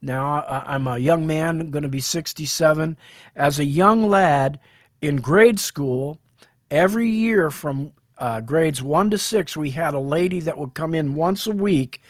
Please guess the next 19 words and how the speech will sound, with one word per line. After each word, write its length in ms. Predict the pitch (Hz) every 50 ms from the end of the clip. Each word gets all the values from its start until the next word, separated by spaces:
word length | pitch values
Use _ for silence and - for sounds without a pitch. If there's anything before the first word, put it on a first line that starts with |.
| - - - - - - _ _ _
and 220 | 135 131 131 139 -
actually 460 | 170 175 190 185 - - 170 143 131
teach 400 | - - - 220 226 - - -
from 200 | - 196 180 170
the 80 | 156 139
Bible. 640 | 131 151 156 160 165 165 156 127 104 95 101 - _ _ _ _ _ - - - - - _ _
And 220 | - 160 160 165 165
one 200 | 180 208 233 226
of 140 | 220 190 -
her 200 | - 226 226 208
big, 440 | 175 180 214 220 214 180 156 139 - _ _ _ _ _ _ _
uh, 180 | 151 135 127 123
things 420 | - - 208 226 226 220 190 -
that 140 | 208 196 -
she 180 | - 208 214
taught 380 | 185 - - 208 196 156 147 147
was 200 | 156 139 123 120
Bible 400 | 120 - 151 160 170 185 190 190
memorization. 1200 | 175 170 170 175 170 165 165 160 151 135 147 170 180 185 185 180 - - 135 123 120 123 143